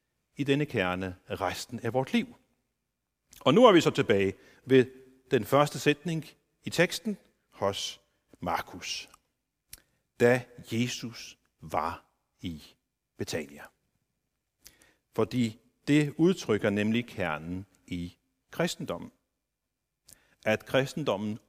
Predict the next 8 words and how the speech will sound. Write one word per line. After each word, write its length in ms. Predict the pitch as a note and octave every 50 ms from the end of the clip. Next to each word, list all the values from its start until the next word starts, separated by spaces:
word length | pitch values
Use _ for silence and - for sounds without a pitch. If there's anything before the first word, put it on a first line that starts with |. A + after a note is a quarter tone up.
| _ _ _
uløseligt, 1400 | _ - G#2+ G#2+ G2 F#2 - _ _ - F#2+ F#2+ G2+ D3 G3+ A#3+ A#3+ A3 - - F3 - F2+ - - - - - - _ _ _ _ _ _ _ _ _ _ _ _
uløseligt 1300 | F3 D#3 D3+ D#3 D3 - - _ A2+ G#2+ G#2 C#3 F#3 A#3+ A#3 - - G3+ C#3 A2 G2 F2+ - _ - _ _ _ _ _ _ _
er 340 | - C3+ C#3 D3+ D#3 D#3 D3 - -
knyttet 460 | - - - D#3+ E3 E3 D#3+ F#3+ F3 -
til 160 | - C3+ A#2+
konkrete, 600 | - A2 G2+ - - D3 D#3 F3 E3+ - F3+ E3+ - _ _
faktiske, 500 | - A#2+ A2+ - - C3+ - - - C3+ - _
historiske 600 | - F#2 - - C#3+ F3 F3 D#3 D3 - - C#3